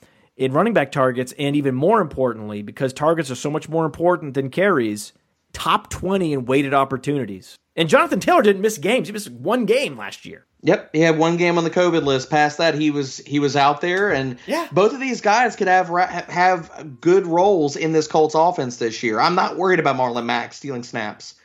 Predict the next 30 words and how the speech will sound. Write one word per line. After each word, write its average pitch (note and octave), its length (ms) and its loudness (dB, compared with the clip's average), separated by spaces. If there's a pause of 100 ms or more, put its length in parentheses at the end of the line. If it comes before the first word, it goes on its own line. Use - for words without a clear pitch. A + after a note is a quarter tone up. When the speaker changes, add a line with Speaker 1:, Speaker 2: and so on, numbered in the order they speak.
(360)
Speaker 1:
Uh, B2 100 -6 (280)
and C3+ 200 -6 (460)
I C#3 120 0
don't F#3+ 180 2
know F#3+ 100 6
what G#3 140 6
Marlon F#3+ 300 4
Mack A3+ 280 -2
is A2+ 200 -6
either. B3 340 -4 (460)
So D3+ 140 0
I D#3 220 4
also F#3+ 420 2
was C#3+ 240 -2
targeting C#3+ 400 2
Marlon C3 380 2
Mack C3+ 460 -2 (400)
in C3+ 220 2
this, B2+ 400 2 (1000)
where, C#3 100 -4
so D3 160 -2
we, C#3+ 160 -2 (120)
so E3 100 -4
we C#3 80 0
talk E3 240 4
about C#3+ 340 4 (500)
scenarios D3 600 4
where C3+ 100 2
you're B2+ 80 2
drafting C3+ 480 0